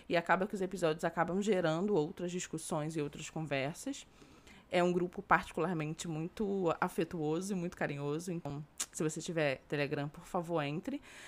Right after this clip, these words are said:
A gente lançou o nosso livro, fez um ano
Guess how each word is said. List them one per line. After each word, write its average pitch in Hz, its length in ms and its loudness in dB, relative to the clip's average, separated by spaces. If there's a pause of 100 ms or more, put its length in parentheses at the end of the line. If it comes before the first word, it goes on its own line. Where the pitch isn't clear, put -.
(180)
A 185 80 6
gente 196 240 2
lançou 214 800 4
o 190 140 -2
nosso 180 360 2
livro, 175 400 -2
fez 175 400 -2 (180)
um 285 380 6
ano 220 1200 4